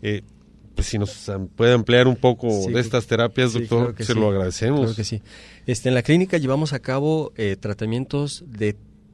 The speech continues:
Speaker 2: todo tipo literal de, de patologías, tanto neurodegenerativas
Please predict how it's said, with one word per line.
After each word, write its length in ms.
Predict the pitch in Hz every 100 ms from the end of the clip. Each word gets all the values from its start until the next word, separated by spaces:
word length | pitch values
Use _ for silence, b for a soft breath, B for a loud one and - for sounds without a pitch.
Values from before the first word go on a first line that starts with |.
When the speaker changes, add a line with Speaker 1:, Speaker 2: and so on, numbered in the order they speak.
| - - - - - -
Speaker 2:
todo 420 | 135 147 151 151 -
tipo 280 | - 117 131
literal 480 | 107 - 95 104 117
de, 340 | 107 92 90 -
de 220 | 98 98
patologías, 760 | - 98 95 92 - 147 - - B B B B -
tanto 360 | 104 101 101
neurodegenerativas 1400 | 98 98 98 95 - 104 92 92 120 120 123 127 -